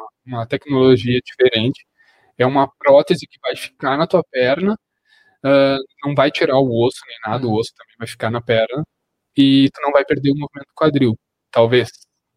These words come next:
Speaker 1: Vamos ver como é que vai ser." Porque daí, cara, foi um processo, era um processo de teste ainda naquela época, né? Ah, como o meu tumor era muito acima, muito perto do quadril,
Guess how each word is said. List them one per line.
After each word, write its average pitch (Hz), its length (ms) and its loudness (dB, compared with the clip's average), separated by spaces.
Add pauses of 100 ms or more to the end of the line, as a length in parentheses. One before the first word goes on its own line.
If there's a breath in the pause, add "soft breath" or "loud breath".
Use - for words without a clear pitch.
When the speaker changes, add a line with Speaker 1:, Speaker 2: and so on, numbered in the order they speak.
(480)
Speaker 1:
Vamos 113 260 -4
ver 127 140 4
como - 160 -12
é - 40 -14
que - 80 -20
vai 127 120 -4
ser." - 260 -2 (200 soft breath)
Porque - 160 -10
daí, 180 220 4
cara, 196 340 -2
foi 156 140 -2
um 175 120 -6
processo, 165 760 0 (460)
era 143 160 0
um 147 60 -4
processo 151 360 -4
de - 140 -18
teste 139 340 0
ainda 131 160 -6
naquela 117 320 0
época, 113 300 -2
né? 107 100 -12 (480 soft breath)
Ah, 113 500 4 (100)
como 165 400 2
o 143 80 2
meu 143 140 4
tumor - 280 -8
era 151 180 0
muito 156 580 0 (380 soft breath)
acima, 175 680 0
muito - 500 -6
perto 180 300 -2
do 170 120 -8
quadril, 139 580 0